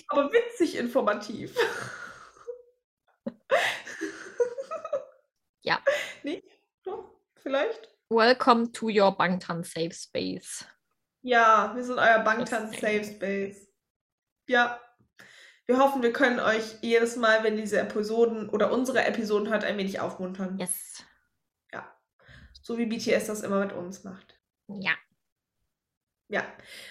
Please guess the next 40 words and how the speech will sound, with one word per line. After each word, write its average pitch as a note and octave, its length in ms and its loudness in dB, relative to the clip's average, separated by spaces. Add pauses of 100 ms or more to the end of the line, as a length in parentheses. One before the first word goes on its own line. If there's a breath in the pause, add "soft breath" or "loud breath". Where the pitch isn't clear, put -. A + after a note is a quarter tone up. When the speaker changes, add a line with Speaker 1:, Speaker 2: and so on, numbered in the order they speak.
Speaker 1:
Falls C#4 280 4
ihr C#4+ 60 0
noch C4 160 2
weitere C4 440 4
B B3 200 -2
T - 200 -4
S A#3 280 0
Safe A#3 200 6
Space G#3+ 420 -4
braucht, G#3 340 0
folgt C4 220 0
uns A#3+ 140 -6
gerne G#3+ 180 2
auf G3 80 -4
allen F3+ 240 -4
Plattformen. A#3+ 800 -2
Da A3 80 -2
sind G#3 220 -6
wir G2 160 2
auch - 120 2
ein - 200 -4
Safe G#3+ 240 -2
Space. A3 500 -4
Speaker 2:
Yes. - 420 -10 (520)
Zum G3 100 -12
Beispiel F#3 320 -2
Speaker 1:
Wir - 60 -2
Speaker 2:
Insta. A3 180 2
Speaker 1:
posten, A#3 500 2 (460)
<laughs> - 0 -
genau, A#3 480 -6
wir B3 160 -4
posten B3+ 360 6
Hunde-Content D#4 720 4
und C4 160 -2
witzige B3 380 -6
Memes. G#3 640 -6 (140)
Speaker 2:
Ja. G#3+ 120 -4
Speaker 1:
Und A#3+ 140 -2
Umfragen. F#3+ 720 -2